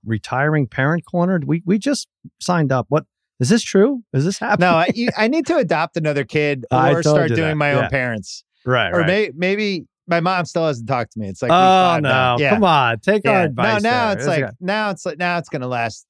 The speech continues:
Speaker 1: I
Speaker 2: Now,
Speaker 1: got,
Speaker 2: now
Speaker 1: I
Speaker 2: we're,
Speaker 1: got
Speaker 2: now we're
Speaker 1: about
Speaker 2: going to the
Speaker 1: twenty
Speaker 2: matches.
Speaker 1: emails on your behalf. Like, "Hey, tell Bill life's too short." I was like, "Yeah, I was, that, that's exactly what I was trying to tell him. What do you want, what do you want me to do? I gotta b-, f-, bring them, drive, drive
Speaker 2: I
Speaker 1: into
Speaker 2: got
Speaker 1: each other's house?"
Speaker 2: My mom won't talk to me, and my dad just got three feet of snow in Boston.
Speaker 1: Oh,
Speaker 2: And
Speaker 1: yeah,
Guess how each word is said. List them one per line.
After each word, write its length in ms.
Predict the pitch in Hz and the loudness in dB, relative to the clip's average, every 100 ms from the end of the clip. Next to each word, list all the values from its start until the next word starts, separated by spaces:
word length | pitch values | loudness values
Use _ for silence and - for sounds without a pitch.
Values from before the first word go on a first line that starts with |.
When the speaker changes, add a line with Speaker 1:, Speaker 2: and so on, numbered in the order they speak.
| 143 | 0
Speaker 1:
I 180 | 214 | 2
Speaker 2:
Now, 60 | 277 | 4
Speaker 1:
got, 160 | 285 247 | 6 6
Speaker 2:
now 140 | 170 | 4
Speaker 1:
I 60 | 254 | 4
Speaker 2:
we're, 40 | |
Speaker 1:
got 140 | 294 294 | 4 4
Speaker 2:
now 60 | |
we're 40 | 277 | 4
Speaker 1:
about 60 | 214 | 4
Speaker 2:
going 100 | 175 | 2
to 60 | |
the 60 | 156 | 4
Speaker 1:
twenty 220 | 220 233 226 | 4 4 4
Speaker 2:
matches. 60 | 185 208 | 4 4
Speaker 1:
emails 360 | 196 175 156 147 | 6 4 4 2
on 180 | 160 165 | 0 2
your 240 | 180 208 | 4 4
behalf. 540 | 170 170 147 165 143 - | 2 0 2 2 2 -2
Like, 80 | 139 | -4
"Hey, 200 | 196 226 | 0 0
tell 260 | 151 226 254 | 2 2 2
Bill 340 | 185 220 214 | 2 2 2
life's 300 | 190 196 - | 2 2 0
too 160 | - 170 | -4 -6
short." 300 | - 175 131 | -4 -4 -2
I 20 | |
was 80 | 147 | -4
like, 120 | 180 | -2
"Yeah, 140 | 220 | 0
I 40 | 196 | 0
was, 120 | 214 | 0
that, 180 | - 247 | -2 -2
that's 240 | 214 247 - | -2 -4 -6
exactly 260 | 214 277 277 | 0 0 2
what 80 | 262 | 0
I 40 | |
was 80 | 233 | 0
trying 200 | 247 247 | -2 -2
to 40 | |
tell 260 | 220 240 151 | 0 -2 -2
him. 60 | |
What 80 | 101 | -6
do 60 | 170 | -8
you 60 | |
want, 120 | 196 - _ - | -8 -12 _ -2
what 80 | |
do 40 | 180 | 2
you 40 | |
want 140 | 220 214 | 2 4
me 60 | |
to 60 | 214 | 2
do? 280 | 202 202 117 _ _ _ _ _ | 2 0 -2 _ _ _ _ _
I 40 | 147 | -4
gotta 160 | 165 | -2
b-, 140 | 147 147 | -2 -6
f-, 160 | 139 - 233 208 | -14 -16 -16 -14
bring 220 | 156 160 170 | -4 -2 0
them, 200 | 165 143 | 0 -2
drive, 320 | 135 165 175 156 - - | 0 2 2 -2 -12 -6
drive 220 | 156 175 | -2 2
Speaker 2:
I 20 | |
Speaker 1:
into 100 | 170 180 | 2 2
Speaker 2:
got 80 | 170 | 0
Speaker 1:
each 100 | 156 | -2
other's 180 | 175 156 | -4 -2
house?" 360 | 175 220 - _ _ _ | -4 -4 -8 _ _ _
Speaker 2:
My 160 | 170 | 0
mom 300 | 160 175 220 | 2 2 0
won't 220 | 240 226 185 | 0 -2 -2
talk 240 | 180 170 | -2 -2
to 80 | 180 | -6
me, 100 | 175 | -4
and 60 | 165 | -2
my 120 | 147 | -2
dad 460 | 139 151 156 160 123 | 0 -2 0 -4 -6
just 240 | - 147 | -8 -4
got 220 | 160 143 117 | -2 -2 -4
three 280 | - 156 156 | -8 -4 -4
feet 240 | - 156 | -2 -2
of 40 | 135 | -2
snow 300 | - 147 127 | -2 -2 -2
in 80 | 113 | 0
Boston. 480 | 123 120 113 117 95 | 0 -2 -4 -10 -4
Speaker 1:
Oh, 220 | 107 117 | 0 2
Speaker 2:
And 100 | |
Speaker 1:
yeah, 60 | 110 | 2